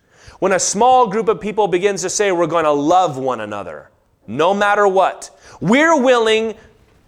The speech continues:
to take the loss in order to show love for the benefit of all." Churches can be transformed. Schools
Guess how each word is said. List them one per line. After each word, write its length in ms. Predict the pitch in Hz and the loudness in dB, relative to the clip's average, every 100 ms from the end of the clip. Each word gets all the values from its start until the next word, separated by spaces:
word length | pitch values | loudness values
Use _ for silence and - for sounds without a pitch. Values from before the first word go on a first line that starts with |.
| _ | _
to 100 | - | -8
take 340 | - 220 185 175 | -2 -2 0 0
the 80 | |
loss 720 | 185 180 147 113 - - - - _ - | 2 2 2 -2 -6 -6 -8 -12 _ -8
in 100 | 143 | -4
order 220 | 139 143 | -2 -4
to 100 | 131 | -8
show 240 | - 135 | -6 -6
love 400 | 123 113 90 85 - | -4 -8 -10 -16 -20
for 140 | _ 120 | _ -12
the 100 | 110 | -10
benefit 400 | 113 104 113 107 | -10 -10 -10 -10
of 100 | 101 | -10
all." 360 | 82 - _ _ - _ _ _ _ - | -12 -14 _ _ -20 _ _ _ _ -6
Churches 640 | - 185 - 147 104 - - _ - | 0 0 -2 -8 -8 -14 -20 _ -12
can 140 | 139 | -10
be 80 | 127 | -10
transformed. 760 | - 127 117 - 113 98 82 - - | -8 -8 -8 -12 -12 -12 -16 -20 -14
Schools 720 | - - - 202 190 160 127 | -6 -4 -2 2 2 2 -2